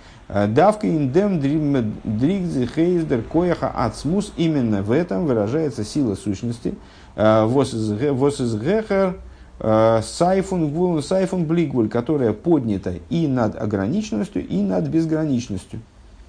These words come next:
То есть, если говорить с точки зрения, с точки зрения позиций, э, наивысших, наиболее общих, э, с-, п-, привлечение в ограниченность мира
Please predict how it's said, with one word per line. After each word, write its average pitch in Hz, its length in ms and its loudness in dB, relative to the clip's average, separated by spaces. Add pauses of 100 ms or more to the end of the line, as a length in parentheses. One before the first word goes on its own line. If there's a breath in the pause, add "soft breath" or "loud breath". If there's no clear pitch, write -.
(140)
То 147 140 6
есть, 104 240 4
если 127 300 2
говорить 98 440 4
с - 40 -16
точки 117 300 0
зрения, 98 480 0
с - 40 -12
точки 127 280 -4
зрения 104 340 0
позиций, 101 600 -4 (400 loud breath)
э, 95 560 2
наивысших, 98 720 0
наиболее 107 560 0
общих, 175 400 -2 (640 loud breath)
э, 98 1300 -6
с-, - 640 -14 (1200)
п-, 110 120 4
привлечение 123 880 4
в 101 100 0
ограниченность 120 760 0
мира 135 400 0